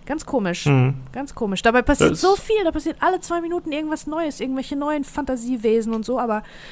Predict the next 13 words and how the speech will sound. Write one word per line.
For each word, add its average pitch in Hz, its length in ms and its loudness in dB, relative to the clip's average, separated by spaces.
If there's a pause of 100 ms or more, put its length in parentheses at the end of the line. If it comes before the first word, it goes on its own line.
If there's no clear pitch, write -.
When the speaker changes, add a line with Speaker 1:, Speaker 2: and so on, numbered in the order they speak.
(120)
Speaker 1:
wahrscheinlich 220 380 0
hat 247 60 0
mich 262 140 -4
das 349 160 -6
einfach 311 280 -8
ein 330 60 -4
bisschen, 320 400 -2
ähm, 285 440 0 (240)
wirklich - 300 -8
ü-, 285 60 -6 (200)
überfordert 262 540 -2
dann 175 140 -4
auch. 165 280 -6